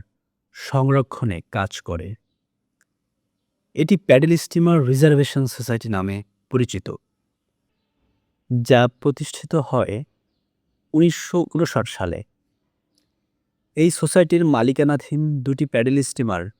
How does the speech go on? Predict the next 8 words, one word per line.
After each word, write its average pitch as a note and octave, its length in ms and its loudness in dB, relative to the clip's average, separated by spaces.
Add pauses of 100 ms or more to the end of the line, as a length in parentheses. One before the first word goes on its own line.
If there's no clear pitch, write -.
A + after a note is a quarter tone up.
(600)
ওই C#3+ 140 4 (100)
দেশের D3+ 260 0 (200)
সরকার B2+ 420 -2 (880)
জাতীয় C3+ 420 2
ঐতিহাসিক C#3 720 0
নৌযানের B2 600 0
তালিকায় G2 440 -2 (640)
অন্তর্ভুক্ত C#3+ 680 0